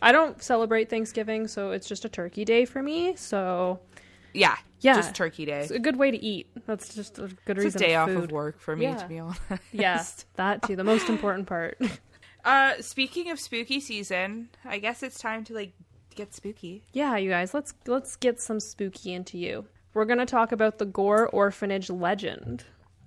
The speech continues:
Speaker 2: The what?
Speaker 1: The Gore Orphanage legend.
Speaker 2: I love that it's literally called Gore.
Speaker 1: Yeah, and I'll
Speaker 2: It's
Speaker 1: tell you
Speaker 2: already
Speaker 1: why.
Speaker 2: creepy.
Speaker 1: Yeah, I'll tell you why it's called that.
Speaker 2: Oh, no.
Speaker 1: So I'm gonna start right from the very beginning.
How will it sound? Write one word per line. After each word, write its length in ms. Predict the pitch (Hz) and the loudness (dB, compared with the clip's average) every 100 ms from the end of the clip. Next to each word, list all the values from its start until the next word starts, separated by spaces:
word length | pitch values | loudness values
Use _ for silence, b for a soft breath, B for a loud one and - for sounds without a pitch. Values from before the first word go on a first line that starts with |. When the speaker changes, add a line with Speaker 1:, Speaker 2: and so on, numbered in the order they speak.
| _ - - | _ -18 -12
Speaker 2:
The 200 | 170 180 | -8 -8
what? 440 | 147 151 165 277 - | -6 0 0 0 -4
Speaker 1:
The 160 | 196 208 | -2 -2
Gore 540 | - 202 233 285 294 | 2 6 6 6 4
Orphanage 640 | - 220 254 269 254 247 220 | 2 0 2 0 -2 -2 -2
legend. 140 | 214 | 2
Speaker 2:
I 220 | 220 220 | 4 6
love 120 | 226 | 6
that 100 | 226 | 6
it's 220 | 277 233 214 | 2 0 -2
literally 320 | 214 233 226 | 0 0 -2
called 440 | - 202 202 190 - | -2 0 0 -4 -6
Gore. 500 | 180 190 175 139 - | -2 0 0 -2 0
Speaker 1:
Yeah, 360 | 214 233 208 - - | 4 6 4 2 0
and 120 | 214 | 4
I'll 60 | 226 | 4
Speaker 2:
It's 80 | |
Speaker 1:
tell 100 | 214 | 6
you 80 | 262 | 8
Speaker 2:
already 360 | 202 208 185 139 | 10 10 8 4
Speaker 1:
why. 40 | |
Speaker 2:
creepy. 560 | 214 208 190 165 156 175 | 0 -2 -2 -4 -4 -2
Speaker 1:
Yeah, 180 | 202 185 | 4 4
I'll 160 | - 208 | 4 0
tell 180 | - 214 | 0 0
you 100 | 214 | 0
why 140 | 180 | 0
it's 160 | - - | -2 -8
called 240 | - - | -8 -8
that. 180 | 78 - | -8 -6
Speaker 2:
Oh, 120 | 185 | -6
no. 380 | 185 170 82 85 | -4 -4 -4 -4
Speaker 1:
So 120 | - 226 | 0 4
I'm 200 | 208 262 | 6 6
gonna 160 | 320 | 2
start 320 | 359 262 233 196 | 2 4 4 4
right 260 | 190 220 | 2 2
from 160 | - 254 | 0 0
the 60 | 254 | 2
very 200 | 220 208 | 4 2
beginning. 560 | 196 180 165 175 262 | 0 -2 -2 -2 -4